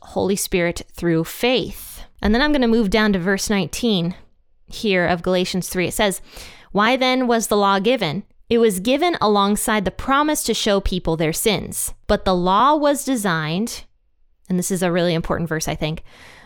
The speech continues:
"the law was designed to last only until the coming of the child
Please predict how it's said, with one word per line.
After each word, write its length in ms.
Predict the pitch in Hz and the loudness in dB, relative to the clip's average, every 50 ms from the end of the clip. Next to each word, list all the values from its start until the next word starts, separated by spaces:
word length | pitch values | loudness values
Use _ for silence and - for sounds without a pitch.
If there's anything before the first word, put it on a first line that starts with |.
| - - | -6 -2
"the 80 | 202 | 0
law 280 | 196 185 214 233 262 285 | 2 4 4 4 4 4
was 200 | 302 311 311 - | 4 2 0 0
designed 440 | - 269 233 208 202 185 185 196 - | -2 -2 0 2 2 2 2 0 0
to 100 | - 190 | 0 0
last 360 | 180 175 175 185 - - - - - | 0 0 0 0 -2 -4 -6 -4 0
only 400 | 214 240 240 262 269 269 269 247 | 2 2 4 4 2 2 2 2
until 500 | - - 202 190 - - - 269 254 233 | 2 0 0 0 -2 -2 -2 0 2 2
the 120 | 175 185 | 2 0
coming 500 | 175 - - - 240 247 269 302 302 294 | -2 -4 -4 -2 0 0 0 0 0 0
of 160 | - 233 220 196 | -2 -2 -2 -2
the 100 | 202 190 | -2 -2
child 540 | - - - 240 233 226 208 180 165 170 | -2 -2 -2 0 0 2 2 0 0 -2